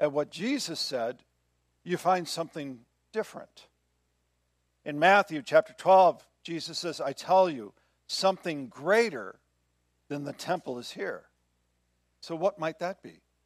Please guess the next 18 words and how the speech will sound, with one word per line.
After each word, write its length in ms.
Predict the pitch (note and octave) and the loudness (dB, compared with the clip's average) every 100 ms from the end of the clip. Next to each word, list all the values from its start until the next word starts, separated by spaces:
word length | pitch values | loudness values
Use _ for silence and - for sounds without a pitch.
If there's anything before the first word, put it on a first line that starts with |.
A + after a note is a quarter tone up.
| _ _ _ _ _ _ | _ _ _ _ _ _
Well, 180 | E3 E3 | 4 4
when 140 | F3 | 2
you 80 | E3 | -4
take 220 | - F#3 | -2 -2
a 40 | F3+ | 2
look 180 | F3+ | 0
at 140 | F3 C3+ | 0 -6
John, 520 | D#3 G#3+ A3+ B2+ G2+ _ _ _ _ _ _ | 2 4 4 0 -8 _ _ _ _ _ _
John 400 | D#3+ F3+ E3+ A#2 _ _ _ _ | 4 4 4 -2 _ _ _ _
chapter 320 | - D#3 - | 4 4 2
two, 360 | C3+ F#3 A3+ F3 | -12 -10 -8 -8
verse, 200 | B2+ - | -10 -10
starting 380 | - D3+ D3 C3 | -2 0 0 -4
verse 260 | C#3+ - | -8 -6
nineteen, 560 | D3 D3 - D#3 D3 G#2 | -6 -6 -8 -12 -12 -12
Jesus 480 | - E3+ F3+ F3 D3+ | -8 -6 -6 -8 -2
answered 400 | E3 F3+ - D#3+ | -2 -2 -4 -2
him, 220 | D3+ | -4